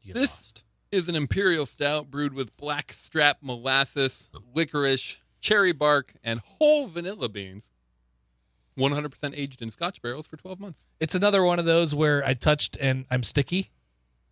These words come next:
Speaker 1: Mm-hmm.
Speaker 3: and I'm gonna drink it, and I'm gonna say, "I feel sticky."
Speaker 2: Yeah, your esophagus is gonna be sticky.
Speaker 3: Yeah.
Speaker 2: Not your es-
Speaker 1: These, when you're, so we, a buddy and I made an imperial stout, a Russian imperial stout one
Speaker 3: Did you
Speaker 1: night.
Speaker 3: really?
Speaker 1: And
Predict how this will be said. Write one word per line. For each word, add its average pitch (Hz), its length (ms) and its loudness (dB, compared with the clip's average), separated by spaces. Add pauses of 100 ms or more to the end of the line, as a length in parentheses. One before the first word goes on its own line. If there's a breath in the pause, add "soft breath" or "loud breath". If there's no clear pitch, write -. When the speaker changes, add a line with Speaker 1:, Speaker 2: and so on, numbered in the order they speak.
(140)
Speaker 1:
Mm-hmm. 104 380 -4
Speaker 3:
and 135 140 2
I'm 139 100 2
gonna 135 160 0
drink 135 280 0
it, 151 200 2
and 127 140 2
I'm 127 160 2
gonna 123 180 2
say, 120 300 0
"I 123 140 -4
feel 131 300 0
sticky." - 380 0
Speaker 2:
Yeah, 117 100 4
your 110 200 -2
esophagus 110 640 -4
is 101 80 -20
gonna 101 160 -6
be 95 100 -10
sticky. - 380 -18 (200)
Speaker 3:
Yeah. 123 200 2 (520)
Speaker 2:
Not 127 220 -4
your 104 160 -10
es- - 200 -16 (360)
Speaker 1:
These, 120 220 -2
when 110 160 6
you're, 101 260 2 (100)
so - 180 -8
we, 113 340 -4 (840)
a - 60 -16
buddy 107 180 6
and 92 100 2
I 87 120 2
made 90 460 0
an 92 80 -4
imperial 90 360 -8
stout, 85 400 -6
a 98 60 -14
Russian 92 240 -8
imperial 87 280 -12
stout 85 340 -8
one 87 120 -10
Speaker 3:
Did 190 140 2
you 214 80 2
Speaker 1:
night. 156 60 2
Speaker 3:
really? 127 220 -2 (480 soft breath)
Speaker 1:
And 92 440 2